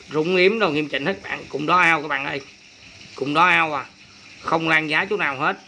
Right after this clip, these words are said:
quyền bò hết các bạn. Con cái Center này cao mét mười lăm bò, ngay xe lưng. Đít là cao một mét hai, giá mười chín triệu các bạn, giá mười chín triệu. Chân móng nè, hoàn thiện hết, đều là móng sò các bạn. Rúng yếm đồ nghiêm chỉnh hết các bạn.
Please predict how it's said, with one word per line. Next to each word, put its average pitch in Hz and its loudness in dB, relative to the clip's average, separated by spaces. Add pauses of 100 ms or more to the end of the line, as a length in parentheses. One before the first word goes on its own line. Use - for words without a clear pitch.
quyền 139 -8
bò 139 -4
hết 180 2
các 170 -10
bạn. 131 -2 (920)
Con 156 -2
cái 185 4
Center 170 -2
này 147 -4
cao 156 -4
mét 202 -8
mười 170 -8
lăm 156 -2
bò, 147 -6 (320)
ngay 160 0
xe 196 -2
lưng. 196 2 (680)
Đít 202 4
là 175 0
cao 165 0
một 151 -8
mét 202 0
hai, 190 2 (600)
giá 160 -2
mười 170 -2
chín 226 -6
triệu 135 -2
các 165 -10
bạn, 143 -6 (180)
giá 180 -6
mười 185 -8
chín 196 -10
triệu. 135 -4 (800)
Chân 165 0
móng 196 0
nè, 185 4 (260)
hoàn 131 -2
thiện 135 -4
hết, 196 -6
đều 151 -8
là 131 -12
móng 165 -10
sò 147 -2
các 135 -14
bạn. 131 -6 (800)
Rúng 170 -2
yếm 233 8
đồ 208 0
nghiêm 147 -4
chỉnh 143 -6
hết 208 -2
các 202 -12
bạn. 139 -4